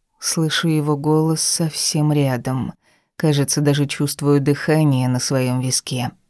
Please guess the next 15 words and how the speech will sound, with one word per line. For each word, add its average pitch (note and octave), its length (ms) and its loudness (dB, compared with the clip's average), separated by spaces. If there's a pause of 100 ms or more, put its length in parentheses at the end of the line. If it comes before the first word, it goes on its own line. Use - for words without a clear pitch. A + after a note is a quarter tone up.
(340)
И C#3+ 180 2
тяжелую D3+ 720 4
руку G3 400 2
на C3 180 2
талии. A#2+ 540 -2 (540)
Я D3 240 2
пьяна. E3 580 4 (320)
Я D3 240 4
ужасно D3+ 800 4
пьяна. D#3 640 2 (340)
Сколько F#3+ 380 2
я A3 120 6
выпила, A#2+ 560 0
не C#3 400 4
помню. E3 640 4